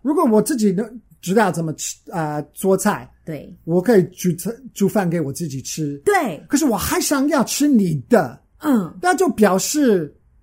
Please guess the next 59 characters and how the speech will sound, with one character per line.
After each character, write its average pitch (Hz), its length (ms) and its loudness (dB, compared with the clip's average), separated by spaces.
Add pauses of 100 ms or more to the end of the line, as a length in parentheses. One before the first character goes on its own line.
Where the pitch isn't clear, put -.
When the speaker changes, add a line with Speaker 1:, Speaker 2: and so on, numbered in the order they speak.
(160)
Speaker 1:
那 262 160 -2
我 233 80 6
真 330 160 2
的 220 60 6
想 220 200 2
要 202 180 2
吃 - 180 -4
你 170 180 0
的。 120 300 -12 (160)
Speaker 2:
嗯。 269 280 -2 (200)
Speaker 1:
因 311 180 2
为 311 180 6
其 330 120 -4
实 302 80 0
我 202 140 4
自 320 140 -2
己 254 140 0 (260)
也 208 180 2
可 233 160 6
以 196 80 6 (140)
做 196 160 4
东 202 180 -2
西 180 100 -4
吃， 180 120 0
Speaker 2:
对， 320 80 4
Speaker 1:
可 240 80 6
是 - 0 -
Speaker 2:
虽 - 60 6
然 254 100 6
说 381 160 0
我 277 240 8
自 254 80 2
己 262 180 0
Speaker 1:
我， 262 80 8
我， 240 60 8
我 220 40 4
很 349 140 4
喜 254 80 4
欢 208 120 6
吃 247 140 0
你 180 220 2
的。 120 320 -10 (140)
Speaker 2:
对。 311 180 2
Speaker 1:
所 277 100 4
以 262 120 4
如 311 80 -2
果 349 120 -2
你， 254 220 2 (180)
我 214 140 2
看 285 240 -2
A 269 100 0
片， 262 260 0
我 185 120 0
可 220 160 0
以 175 40 2
自 226 200 -2
慰， 226 240 2
可 202 100 -2
是 196 240 0